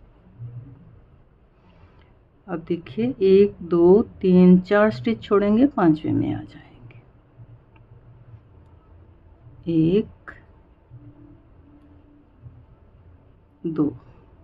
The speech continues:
एक, दो, तीन, चार, पाँच। एक, दो।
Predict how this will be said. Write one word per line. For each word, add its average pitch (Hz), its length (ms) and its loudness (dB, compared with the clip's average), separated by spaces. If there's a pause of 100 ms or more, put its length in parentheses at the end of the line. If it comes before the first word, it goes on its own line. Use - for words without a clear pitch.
(480)
एक, 190 320 2 (160)
दो, 170 460 2
तीन, 170 760 0 (800)
चार, 165 420 2
पाँच। - 480 -10 (4000)
एक, 170 640 -2 (4000)
दो। 160 340 -4